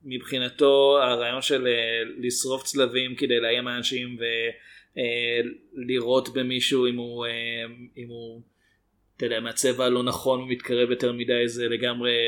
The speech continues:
בעיניו דבר, אה, שנראה הגיוני, אבל הוא מוצג בתור בן אדם ממש ממש נחמד, והיותר, היותר, אה, מתון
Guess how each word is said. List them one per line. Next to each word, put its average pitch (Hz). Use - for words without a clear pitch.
בעיניו 117
דבר, 120
אה, 113
שנראה 110
הגיוני, 110
אבל 135
הוא 131
מוצג 139
בתור 180
בן 131
אדם 139
ממש 123
ממש 120
נחמד, 131
והיותר, 180
היותר, 156
אה, 120
מתון 127